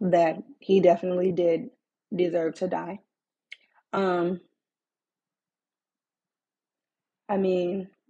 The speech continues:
what else can we say about him? He's just a monster. He is clearly such a monster. And this is why we stay clear of people like him. And this is why we need to stay clear of people who give us bad vibes.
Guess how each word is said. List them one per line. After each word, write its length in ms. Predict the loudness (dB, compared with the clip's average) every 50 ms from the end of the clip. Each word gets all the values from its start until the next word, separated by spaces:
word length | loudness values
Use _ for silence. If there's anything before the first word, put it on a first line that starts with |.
| -20 _ -6
what 180 | -2 2 4 4
else 160 | 4 2 0
can 120 | -2 -4
we 60 | -4 -4
say 160 | -4 -4 -6
about 240 | -6 -6 -8 -10 -10
him? 120 | -12 -10
He's 220 | -6 -4 -4 -2 -2
just 180 | -4 -8 -8 -8
a 80 | -8
monster. 560 | -6 -4 -4 -6 -6 -8 -10 -12 -14 -14 -14 -18 _ _ _ _ _ _ _ _ _ _ _
He 120 | 4 6 6
is 120 | 6 6
clearly 360 | 4 4 4 6 6 4 2
such 240 | 0 -2 -4 -8 -8
a 80 | -10 -10
monster. 640 | -10 -10 -10 -10 -12 -14 -12 -12 -12 -12 -12 -16 -20 _ _ _ _ _ _ _ _ _ _ _ _ _ -4
And 100 | -2 -2
this 200 | -2 -4 -4 -4
is 60 | -2
why 120 | 0 0
we 80 | 0 0
stay 200 | -2 -4 -4 -4
clear 340 | -2 0 0 2 2 2 0
of 100 | -2 -4
people 280 | -4 -6 -4 -4 -2
like 220 | -2 -2 -2 -4 -4
him. 280 | -4 -4 -2 -4 -4 -4
And 200 | -6 -6 -4 -4
this 160 | -4 -4 -4
is 100 | -8 -6
why 220 | -4 -2 0 0 0
we 160 | -2 -2 -4
need 240 | -4 -4 -6 -6 -6
to 160 | -6 -6 -6
stay 380 | -6 -8 -6 -4 -2 -2 -2 -4
clear 320 | -4 -4 -2 -2 -2 -2
of 100 | -4 -6
people 280 | -6 -6 -4 -4 -4 -4
who 180 | -4 -6 -4 -4
give 200 | -4 -4 -4 -4
us 140 | -8 -8 -6
bad 300 | -4 -4 -4 -4 0 2
vibes. 320 | 0 2 2 0 -6 -12